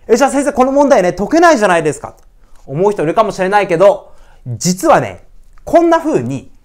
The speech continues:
テープの数がわかんないっていう問題は、このね、前回教えたポイントでは問題が解けません。うん。ということで、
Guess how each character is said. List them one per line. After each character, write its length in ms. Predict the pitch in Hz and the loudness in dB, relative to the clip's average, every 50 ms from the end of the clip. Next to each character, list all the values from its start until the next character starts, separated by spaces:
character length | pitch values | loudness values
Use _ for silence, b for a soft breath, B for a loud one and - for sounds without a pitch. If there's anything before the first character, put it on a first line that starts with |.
| _ _ _ - _ _ _ - _ _ | _ _ _ -20 _ _ _ -20 _ _
テ 100 | - 294 370 392 403 415 415 403 | -4 -2 0 0 0 0 -2 -4
ー 80 | 403 - | -4 -4
プ 120 | 214 202 | -2 0
の 160 | 185 175 160 | 2 0 0
数 360 | - - - 214 226 - 147 | -2 -4 -2 -2 -2 -2 -4
が 320 | 131 117 151 147 - b b b b b b - | -2 0 0 0 0 b b b b b b -4
わ 240 | 139 156 175 214 | 0 0 0 0
か 300 | 214 - - 277 320 349 | -2 -6 -8 -4 -4 -2
ん 120 | 339 320 294 | -2 -2 0
な 140 | 277 262 269 | 0 0 0
い 80 | 269 | 0
っ 20 | 262 | -2
て 160 | 269 233 202 | -4 -2 0
い 60 | 180 | 0
う 60 | 151 | 0
問 240 | 143 147 147 151 147 | 0 0 0 0 0
題 180 | 147 135 120 117 | 0 -2 0 2
は、 320 | 156 165 - B B B B B B B B B _ | 2 0 0 B B B B B B B B B _
こ 200 | - - - 359 | -8 0 0 2
の 140 | 339 339 339 | 2 2 2
ね、 320 | 330 330 - - - - - - | 2 0 -2 -2 -8 -18 -20 -16
前 380 | - 123 117 240 262 294 294 285 | -14 -4 -4 -2 -2 -2 -2 2
回 200 | 277 233 185 175 | 4 6 6 6
教 140 | 180 - 233 | 4 2 -2
え 60 | 190 | -2
た 100 | - 156 | -2 -6
ポ 260 | - - - 185 208 | -8 -4 -2 -2 -2
イ 60 | 214 | -2
ン 60 | 202 185 | -2 -6
ト 80 | 220 | -4
で 100 | 180 156 | -4 -4
は 140 | 120 92 90 | -4 -4 -4
問 180 | 131 165 202 208 | -4 -4 0 0
題 100 | 214 170 | 0 0
が 120 | 107 101 | 0 -6
解 200 | - - - - | -14 -14 -8 2
け 80 | - 254 | 2 2
ま 120 | 240 240 | 2 2
せ 120 | 233 240 208 | 0 -2 -8
ん。 80 | 87 - - _ _ _ _ _ _ - _ - _ _ _ _ _ - | -8 -10 -20 _ _ _ _ _ _ -20 _ -20 _ _ _ _ _ -4
う 80 | 175 | -4
ん。 240 | 185 175 180 - - - - | -4 -4 -6 -12 -20 -20 -8
と 120 | - 214 247 | 0 2 2
い 60 | 277 | 2
う 60 | 277 | 2
こ 100 | 269 294 | 2 0
と 140 | 208 143 113 | -2 -2 -4
で、 340 | 135 147 110 82 - _ | -4 -4 -4 -6 -14 _